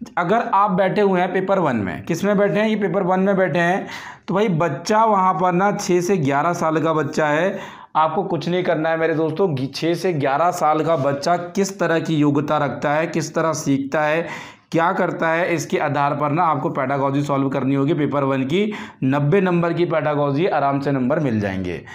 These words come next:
भाई, पेपर दो की मैं बात करूं दोस्तों, तो यहाँ पर क्या होता है, छः से चौदह वर्ष का बच्चा होता है, तो इसके आधार पर आपको सॉल्व करना है, तो इससे ना काफ़ी नंबर आप ऑब्टेन कर लेंगे। Is that clear? अब यहाँ पे बात करेंगे दोस्तों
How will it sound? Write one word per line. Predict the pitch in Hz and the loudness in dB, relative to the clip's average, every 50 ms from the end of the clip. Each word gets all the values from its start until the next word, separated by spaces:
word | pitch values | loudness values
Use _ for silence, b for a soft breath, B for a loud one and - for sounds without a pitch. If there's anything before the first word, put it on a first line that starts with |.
| B B B B B B | B B B B B B
भाई, | - 202 | -2 -2
पेपर | 202 185 190 190 190 220 240 226 | 2 2 2 2 4 4 2 2
दो | 180 208 208 202 | 4 4 2 2
की | 180 226 226 | 2 2 2
मैं | 226 214 | 2 4
बात | 202 190 190 - | 4 4 4 2
करूं | 185 190 185 196 | 2 2 2 2
दोस्तों, | 180 180 175 147 190 196 185 | 2 2 2 2 0 2 4
तो | 190 | 4
यहाँ | 190 180 165 170 180 | 4 4 4 2 2
पर | 170 180 175 | 0 0 0
क्या | 180 185 185 | 0 2 4
होता | 180 180 175 175 143 160 160 | 4 4 4 2 2 2 2
है, | 156 165 180 - - B B B B B B B B - - | 2 2 0 -2 -4 B B B B B B B B -20 -14
छः | - - 196 208 226 233 | -6 -2 2 2 2 2
से | 220 294 254 | 2 0 0
चौदह | 196 - 190 180 175 175 208 214 | 0 0 0 2 2 4 4 4
वर्ष | 220 208 208 202 170 170 | 4 4 2 2 0 0
का | 208 208 202 | 0 2 2
बच्चा | 196 196 196 196 - 208 | 2 0 0 0 2 2
होता | 196 196 190 185 185 180 170 | 4 4 2 2 0 0 2
है, | 170 170 175 | 2 2 0
तो | - 196 196 | 0 0 0
इसके | 185 160 143 - - 202 214 220 214 - | 0 0 -2 -2 0 0 0 0 0 0
आधार | 170 160 151 165 165 165 165 165 | -2 0 0 0 0 0 0 0
पर | 151 170 175 170 170 | 0 0 -2 0 2
आपको | 160 156 147 139 143 180 180 | 0 0 0 0 0 0 0
सॉल्व | 175 170 156 147 156 156 151 | 0 0 0 0 0 0 0
करना | 143 156 147 135 143 143 143 | 0 0 0 0 0 0 0
है, | 147 147 | 0 0
तो | 143 185 | 0 0
इससे | 175 170 151 - 165 | -2 -2 -2 -2 -2
ना | 156 160 175 | 0 0 -2
काफ़ी | 170 - 156 135 135 139 175 170 | -2 0 0 0 0 0 0 0
नंबर | 143 151 147 143 143 156 160 | 0 0 0 0 0 0 0
आप | - - 147 151 - - - - | 0 0 0 -2 -2 -4 -4 -2
ऑब्टेन | 131 127 123 - - 160 180 170 | -2 -2 -2 -4 -4 -6 -6 -4
कर | - 143 117 107 | -4 -2 -2 -2
लेंगे। | 107 107 101 98 95 87 87 71 - B B B B B B B B B 156 | -2 -4 -4 -4 -4 -4 -6 -6 -6 B B B B B B B B B -2
Is | 151 | 0
that | 151 190 190 | 0 0 0
clear? | 190 190 185 185 190 202 196 196 - - - - _ _ _ _ _ _ _ B B B B B B B B _ - | 0 0 2 2 2 0 -2 -6 -12 -16 -20 -20 _ _ _ _ _ _ _ B B B B B B B B _ 0
अब | 208 233 240 | 2 2 2
यहाँ | 240 220 208 208 214 | 2 2 2 2 2
पे | 233 226 | 2 2
बात | 185 190 190 202 202 - | 2 2 2 2 2 0
करेंगे | 220 208 202 214 226 | 0 2 2 2 2
दोस्तों | 190 202 190 - - 208 214 | 4 4 2 4 2 0 0